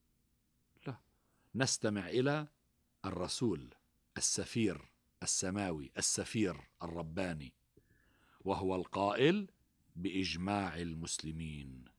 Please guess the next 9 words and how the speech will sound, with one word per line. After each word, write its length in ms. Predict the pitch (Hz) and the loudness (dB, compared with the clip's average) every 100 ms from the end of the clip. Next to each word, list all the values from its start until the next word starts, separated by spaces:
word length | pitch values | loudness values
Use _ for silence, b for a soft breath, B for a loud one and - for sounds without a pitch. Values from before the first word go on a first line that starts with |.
| _ _ _ _ _ _ _ | _ _ _ _ _ _ _
"أقضاكم 1000 | 110 - 110 92 113 131 135 - 139 127 | 2 2 -2 4 6 8 6 6 6 6
علي، 460 | 92 98 120 107 - _ _ _ _ _ 113 | 2 4 4 4 -2 _ _ _ _ _ 10
أعلمكم 920 | 101 98 101 127 135 131 - 135 113 | 12 12 10 8 8 6 6 6 8
علي، 480 | 107 113 127 82 - _ _ _ _ _ | 8 10 8 8 -4 _ _ _ _ _
أنا 300 | 139 139 127 | 10 10 10
مدينة 480 | 113 110 120 127 120 131 | 8 4 4 6 6 6
العلم 580 | 110 113 151 165 160 - _ _ | 8 10 12 10 6 -2 _ _
وعلي 600 | 104 107 110 113 117 113 | 8 10 12 10 8 6
بابها، 880 | 113 110 135 151 151 156 170 175 175 | 4 6 6 6 6 4 2 0 -4